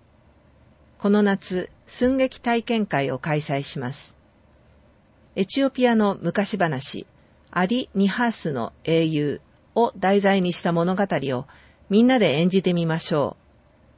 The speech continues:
初めての方も大歓迎。皆様のご参加をお待ちしています。あらすじ。昔、アディ・ニハースという村の十二人の男たちが、粉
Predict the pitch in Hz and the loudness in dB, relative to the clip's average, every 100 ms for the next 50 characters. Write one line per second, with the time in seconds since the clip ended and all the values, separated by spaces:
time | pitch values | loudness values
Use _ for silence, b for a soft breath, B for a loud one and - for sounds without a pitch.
0 | _ _ _ _ - 220 247 302 277 190 | _ _ _ _ -4 -2 -2 -2 0 -2
1 | 156 156 151 135 156 220 - 226 165 127 | -2 -4 -2 0 2 2 2 0 0 -2
2 | - - _ _ _ _ _ _ - 208 | -6 -12 _ _ _ _ _ _ 0 2
3 | 254 226 170 143 - - 156 220 233 - | 2 0 -2 -4 -6 -4 -2 0 -2 0
4 | 214 196 - 165 175 - 160 - 147 123 | 2 2 0 0 0 -2 -4 -2 -2 -2
5 | 123 151 - - _ _ _ _ _ _ | -4 -8 -14 -20 _ _ _ _ _ _
6 | _ _ _ _ _ _ _ _ - 185 | _ _ _ _ _ _ _ _ 0 2
7 | 208 - 170 170 156 - - _ _ _ | 2 0 -4 -2 -4 -8 -20 _ _ _
8 | _ _ _ - 180 220 214 - 190 185 | _ _ _ -4 0 0 0 0 -2 -2
9 | b b - 185 208 254 - 214 202 233 | b b 0 2 2 0 2 0 2 0
10 | 196 - 175 156 156 156 160 165 160 151 | -2 -2 -2 0 0 -2 0 0 0 -2
11 | 151 b b _ - 240 277 277 214 160 | -4 b b _ 0 2 2 2 2 2
12 | 143 143 190 202 175 151 156 139 - b | -2 -2 -2 0 -2 -4 -6 -8 -8 b
13 | b b _ - 214 | b b _ -2 4